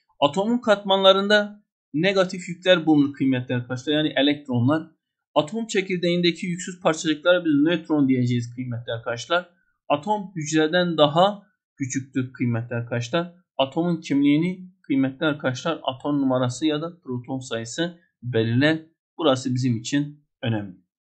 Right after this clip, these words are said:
Peki atomun kütlesine bakalım.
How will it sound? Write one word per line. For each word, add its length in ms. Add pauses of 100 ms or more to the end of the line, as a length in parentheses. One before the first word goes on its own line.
(1400)
Peki 320
atomun 400
kütlesine 600
bakalım. 580